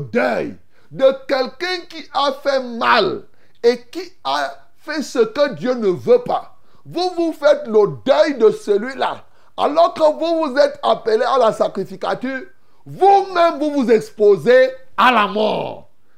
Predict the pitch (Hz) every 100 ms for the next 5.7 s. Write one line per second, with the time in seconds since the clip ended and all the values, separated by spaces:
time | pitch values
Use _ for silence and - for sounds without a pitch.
0 | - 143 - 170 156 127 101 - - -
1 | 131 127 120 147 139 143 139 131 127 135
2 | 127 120 131 127 127 110 120 127 - -
3 | - - - - - 254 240 - 320 330
4 | 330 320 - - - - 180 226 233 240
5 | 220 254 302 285 240 151